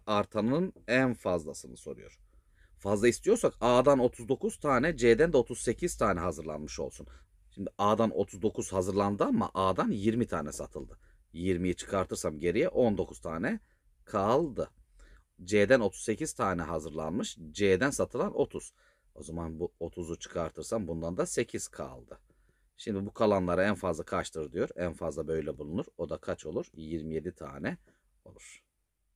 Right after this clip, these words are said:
Feyza Hanım bürosunun iki yüz on santimetre genişliğindeki penceresinin iki, e, için perde yaptırmak istemektedir. Perdeciye aralarında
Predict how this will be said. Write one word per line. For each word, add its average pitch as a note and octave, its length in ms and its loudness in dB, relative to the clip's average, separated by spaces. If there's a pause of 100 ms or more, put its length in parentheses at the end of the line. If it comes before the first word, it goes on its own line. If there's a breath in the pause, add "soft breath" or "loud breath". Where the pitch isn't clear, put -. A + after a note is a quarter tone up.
(1500)
Feyza G3 420 2
Hanım A2 200 2
bürosunun F3+ 340 2
iki G#2+ 160 -4
yüz C3 80 -8
on G3 100 -2
santimetre A2 480 -2
genişliğindeki G#2+ 520 0
penceresinin B2 440 0
iki, - 200 -10
e, F#2 300 4
için - 200 -6
perde A2+ 240 2
yaptırmak E2 360 -2
istemektedir. F2 500 -10
Perdeciye D3+ 560 2
aralarında C#3+ 460 4